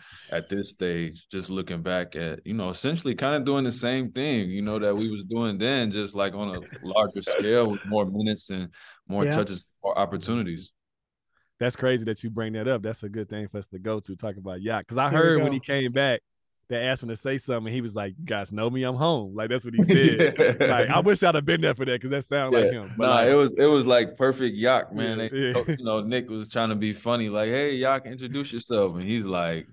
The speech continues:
Speaker 1: "Man, who don't know me?" Like, you know,
Speaker 2: <laughs>
Speaker 1: I'm, I've been here, even though I ain't
Speaker 3: Yeah.
Speaker 1: here. And that's a,
Speaker 3: Yeah.
Speaker 1: that's an incredible shirt right there.
Speaker 3: Yeah.
Speaker 2: That's right there. So we got Fred right here. They gave you a tan.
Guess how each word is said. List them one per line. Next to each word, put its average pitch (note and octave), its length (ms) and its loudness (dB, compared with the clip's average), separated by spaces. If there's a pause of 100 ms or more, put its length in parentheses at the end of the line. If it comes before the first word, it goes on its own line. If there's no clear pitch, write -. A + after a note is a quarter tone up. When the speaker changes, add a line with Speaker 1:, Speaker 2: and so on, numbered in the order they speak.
Speaker 1:
"Man, A2+ 360 -6
who C3+ 120 0
don't C#3 260 2
know C3+ 200 4
me?" C#3+ 180 2 (240)
Like, - 120 0
you F3+ 180 4
know, F#3 180 2
Speaker 2:
<laughs> - 1080 -6
Speaker 1:
I'm, B2 160 0
I've A#2+ 180 2
been C#3 220 4
here, G#2+ 200 4
even A#2 280 0
though A#2 60 2
I A2+ 160 2
ain't A#2 100 0
Speaker 3:
Yeah. D3+ 60 2
Speaker 1:
here. G2 120 -4
And F2 140 -14 (200)
that's G#2 240 -4
a, G2 100 -2
Speaker 3:
Yeah. F2 40 -2
Speaker 1:
that's G#2 260 0
an G2 120 -12
incredible F#2+ 400 -4
shirt F#2+ 280 -4
right E2+ 200 -6
there. F2+ 260 -8
Speaker 3:
Yeah. G2 420 -8
Speaker 2:
That's C#3+ 240 -6
right D3 160 -2
there. E3 380 -2 (260)
So - 200 -4
we D3 100 0
got D3 160 -2
Fred F3+ 320 0
right E3 160 2
here. E3 480 0
They D#3+ 120 0
gave D#3+ 200 0
you D#3+ 120 2
a - 20 2
tan. E3 500 -2